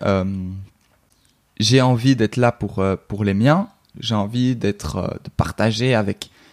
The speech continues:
avec mes proches, le, qui peut-être, eux, n'ont pas cette chance de voyager ou peut-être le courage, ça c'est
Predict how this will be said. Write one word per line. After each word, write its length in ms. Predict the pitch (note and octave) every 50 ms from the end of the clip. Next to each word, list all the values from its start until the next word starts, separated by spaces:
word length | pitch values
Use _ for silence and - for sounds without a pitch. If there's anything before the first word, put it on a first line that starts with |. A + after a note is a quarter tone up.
| _ _ _
avec 260 | - G#2 G#2+ G#2 -
mes 100 | G2+ G2
proches, 520 | - - - C#3 D3+ D#3+ D#3+ - - - _ _ _ _ _ _ _ -
le, 200 | G#2 G#2 F#2 - - -
qui 260 | - - - A2 G#2
peut-être, 520 | - - G2+ - - A2+ A#2 - - - - -
eux, 420 | B2 C3 C3+ C3+ C3+ B2+ A#2 - - _ _ _ _ _ _ _ _ _ _ -
n'ont 160 | A2 A2 G#2
pas 100 | - A2
cette 240 | - - G#2+ - -
chance 240 | - C3 B2 A2+ G#2+
de 60 | A#2
voyager 500 | F#2+ A2 A2 G#2+ G#2+ G#2 A#2 B2 B2+ B2+
ou 80 | B2 -
peut-être 320 | - G2 - G2 G2 -
le 60 | F#2+
courage, 520 | - - G#2 - A#2 A#2 B2 D#3 E3+ - - _ -
ça 200 | - - A2 A2+
c'est 340 | - - - - - -